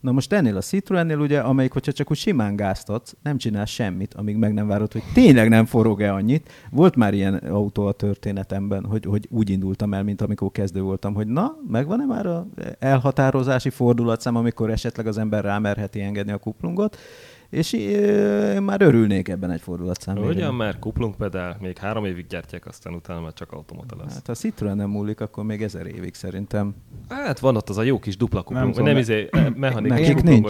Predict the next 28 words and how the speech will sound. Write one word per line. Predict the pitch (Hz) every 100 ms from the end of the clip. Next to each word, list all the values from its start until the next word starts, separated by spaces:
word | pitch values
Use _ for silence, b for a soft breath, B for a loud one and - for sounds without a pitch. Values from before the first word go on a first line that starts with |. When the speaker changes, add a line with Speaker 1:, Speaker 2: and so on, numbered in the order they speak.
| -
Speaker 1:
nincs. |
Speaker 2:
vált, | 104 101 -
Speaker 3:
Szerint-, | 165 180
Speaker 2:
nem | 170
dupla, | 113 151
Speaker 3:
nekem | 170
az | 170
az | 160
Speaker 2:
bocsánat. | 143 156
Speaker 3:
elméletem, | 151 143 135 135
Speaker 2:
Igen. | 127
Speaker 3:
csak |
azért | 143 143 131 117
kell | 117 117 113
Speaker 2:
Robot | 107
Speaker 3:
a | 107
Speaker 2:
vált. | - 117
Speaker 3:
műszerfalra | 135 127 120 107 - 110 110
a | 101
fordulatszámérő, | 127 143 143 131 - 120 117
hogy | 117
valami | 120 123 113
gyorsabban | 120 117 - 101 101
mozogjon, | 101 98 98 95
mint | 95 95
a | 92
kilométer | - 92 90 85 -
óra. | - - 95